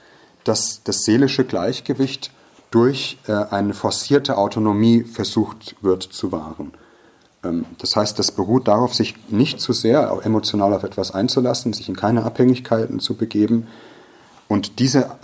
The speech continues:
dieses seelische Gleichgewicht, das sieht erstmal autonom und sicher aus und es gelingt Menschen auch im späteren Leben häufig sehr autonom zu wirken,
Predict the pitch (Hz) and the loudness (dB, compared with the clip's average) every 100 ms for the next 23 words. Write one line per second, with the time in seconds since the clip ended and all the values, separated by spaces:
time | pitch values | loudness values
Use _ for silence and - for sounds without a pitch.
0 | - 123 120 117 113 113 - 87 120 - | -2 0 2 4 2 0 -2 -2 -2 -2
1 | 127 127 - 107 - 143 - 110 110 127 | 0 0 -2 -4 2 2 2 -2 0 0
2 | 107 95 95 95 107 139 104 92 135 117 | 2 2 2 2 4 4 2 0 -2 -2
3 | 80 104 - 107 92 92 104 131 - 127 | 0 0 0 -2 -2 0 0 0 -4 0
4 | 117 131 120 - - 92 92 98 131 117 | 0 0 -2 -2 -6 -4 -2 0 0 2
5 | 117 104 101 107 110 - - _ _ - | 0 0 -2 -4 -6 -8 -18 _ _ -4
6 | 104 104 95 95 90 117 135 - 98 120 | 0 2 0 2 4 4 4 -2 2 2
7 | 139 160 | 0 -6